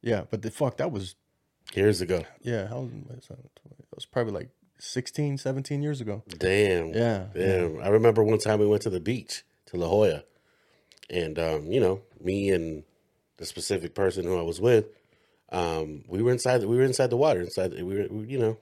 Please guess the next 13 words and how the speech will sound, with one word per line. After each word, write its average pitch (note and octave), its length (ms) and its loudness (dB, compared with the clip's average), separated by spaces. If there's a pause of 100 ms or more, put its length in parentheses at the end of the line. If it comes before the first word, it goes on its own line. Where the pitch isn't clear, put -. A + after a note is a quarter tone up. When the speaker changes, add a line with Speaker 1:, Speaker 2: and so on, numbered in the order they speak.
(240)
Speaker 2:
and, F#2 200 -2
uh, F2 260 0 (340)
we F2+ 60 -6
were F2+ 40 -4
thinking, F2 240 -6
"Fuck, D#3 320 -6 (180)
it'd F#2+ 140 -12
be F#2 80 -10
nice F#2 200 -4
to F#2+ 60 -6
have C#3 220 2
something." F2 400 -4
Speaker 1:
Yeah. G#2 260 -4